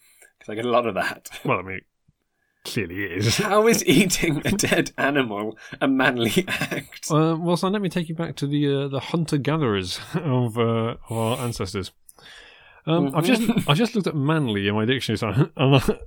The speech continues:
Speaker 2: and, um, dignified, brave. Well, I think brave and noble, but let, let's focus on brave, shall we? As a,
Speaker 1: Okay.
Speaker 2: as an acceptable synonym for manly, 'cause I'm losing this one and I'm trying to dig it out.
Speaker 1: <laughs> I mean, it's bold, but,
Speaker 2: <laughs>
Speaker 1: uh,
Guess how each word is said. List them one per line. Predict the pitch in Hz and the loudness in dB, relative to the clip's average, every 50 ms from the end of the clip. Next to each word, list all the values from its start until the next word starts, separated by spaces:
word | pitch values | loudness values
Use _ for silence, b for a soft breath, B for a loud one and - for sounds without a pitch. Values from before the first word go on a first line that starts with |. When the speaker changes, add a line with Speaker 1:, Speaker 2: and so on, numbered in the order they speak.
| - - | -6 -2
Speaker 2:
and, | 143 147 151 147 143 | 0 2 2 4 4
um, | 147 147 151 156 - - 135 | 2 2 2 0 -2 -4 -4
dignified, | 107 - 208 214 - 185 156 - - 151 147 147 143 139 - - _ - | -2 0 0 2 2 0 0 2 2 2 2 4 2 2 0 -2 _ -12
brave. | 123 110 143 156 156 151 143 143 139 127 139 - _ _ - | -6 -2 2 4 4 6 6 4 4 2 0 -8 _ _ -2
Well, | 156 185 | 0 0
I | 202 | 0
think | 220 202 156 | 0 -4 -6
brave | 165 165 165 151 165 170 147 156 156 151 135 | -8 -12 -12 -12 -8 -2 2 4 4 4 4
and | 139 131 131 | 2 0 2
noble, | 139 147 131 98 104 95 B B B B B | 2 2 2 2 0 -2 B B B B B
but | - 190 | -6 -4
let, | 220 - | -4 -2
let's | 196 233 233 - | -2 -2 -2 0
focus | - 220 190 - - | -2 -2 -2 0 0
on | 180 165 135 | 0 0 0
brave, | - 143 147 156 143 107 95 92 90 87 - | 0 -2 -2 0 0 -2 -2 -4 -6 -8 -8
shall | - - 104 95 | -8 -4 -4 -2
we? | 101 208 - 196 B B B B B B B _ _ - | -2 -2 -2 -4 B B B B B B B _ _ -8
As | 127 117 - 117 | -8 -6 -4 -2
a, | 117 | -2
Speaker 1:
Okay. | 113 113 110 113 104 120 104 92 87 95 107 - - | -2 -4 -4 -6 -4 -2 -2 -2 -2 -4 -8 -6 -4
Speaker 2:
as | 131 127 | -2 -2
an | 147 | -2
acceptable | 127 - - 175 160 - - 139 123 | -2 -2 -4 -4 -4 -2 -2 -2 -2
synonym | - - 156 139 127 120 117 113 | 0 0 2 2 2 2 0 -2
for | - 123 | -2 -4
manly, | 123 131 135 120 104 101 101 | -2 0 0 0 0 -2 -4
'cause | - - 120 | -4 -2 -2
I'm | 117 127 | 0 0
losing | 147 143 113 104 101 | 2 0 0 0 -2
this | 95 - - | -4 -6 -6
one | 107 110 120 | -6 -4 -4
and | 117 117 | -2 -2
I'm | 113 113 113 | -2 -2 -2
trying | - 120 117 107 | -2 -2 -4 -2
to | 120 107 | -2 -2
dig | 113 | -2
it | 104 | -2
out. | 101 104 - - | -2 -2 -2 0
Speaker 1:
<laughs> | - - - - - 247 226 - - - 254 208 - - - - - - - | 2 2 6 10 12 12 12 10 8 6 6 6 4 2 -6 -20 -20 -12 -8
I | 139 | -4
mean, | 127 131 135 | -2 -2 -2
it's | 139 139 - | -2 -4 -6
bold, | _ - 113 104 104 104 107 117 - B B B | _ -6 -4 -4 -4 -4 -6 -6 -8 B B B
but, | 202 185 175 151 - 123 - | -2 0 0 2 2 2 2
Speaker 2:
<laughs> | 220 202 | 2 4
Speaker 1:
uh, | - 120 - 170 - | 4 4 4 4 2